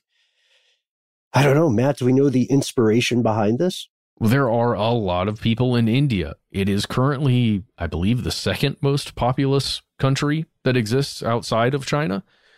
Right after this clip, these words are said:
Speaker 2: And in that one state, Uttar Pradesh, there are two hundred and forty million people.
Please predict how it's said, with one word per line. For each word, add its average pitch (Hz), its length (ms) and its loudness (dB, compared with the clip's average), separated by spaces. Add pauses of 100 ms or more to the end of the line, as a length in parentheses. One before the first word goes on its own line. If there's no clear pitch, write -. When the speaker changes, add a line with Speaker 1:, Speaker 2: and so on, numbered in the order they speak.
(280)
Speaker 2:
And 113 640 0 (560)
in 123 320 0
that 120 180 0
one 127 320 0
state, - 600 -4 (280)
Uttar 123 320 2
Pradesh, 117 440 0
there 117 200 -2
are 104 100 -2
two 135 200 0
hundred 117 220 0
and 101 100 -4
forty 123 380 0
million 107 360 0
people. - 440 -4